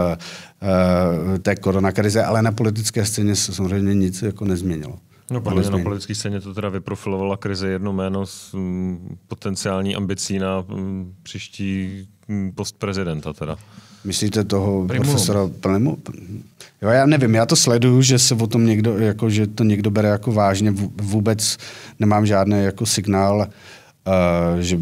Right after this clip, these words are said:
Speaker 1: že by to tak jako mělo být, ale faktem je, že ten člověk si získal jako, eh,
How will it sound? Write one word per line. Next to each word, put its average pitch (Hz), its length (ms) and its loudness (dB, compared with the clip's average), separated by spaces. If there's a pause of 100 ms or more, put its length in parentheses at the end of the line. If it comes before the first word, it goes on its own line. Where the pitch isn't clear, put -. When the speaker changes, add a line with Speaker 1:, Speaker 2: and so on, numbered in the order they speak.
(120)
Speaker 1:
že 92 140 2
by 90 120 2
to 95 120 -2
tak 101 140 0
jako 104 200 2
mělo 113 280 6
být, 127 220 4
ale 127 120 4
faktem 131 380 2
je, 127 120 4
že 123 120 2
ten 123 140 2
člověk 120 260 2
si 123 140 2
získal 110 420 2
jako, 113 380 0
eh, 110 320 2